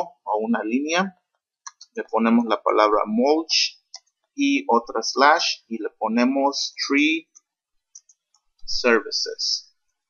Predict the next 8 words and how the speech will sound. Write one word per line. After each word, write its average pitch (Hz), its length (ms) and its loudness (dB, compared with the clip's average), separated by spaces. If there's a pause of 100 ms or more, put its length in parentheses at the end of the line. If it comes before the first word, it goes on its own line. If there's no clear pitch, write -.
(300)
o 98 140 -10
servicios 123 840 -2
de 104 300 -2
árbol. - 400 2 (540)
Y 110 60 -18
vamos 127 340 2
a 110 60 2
elegir, 110 340 -2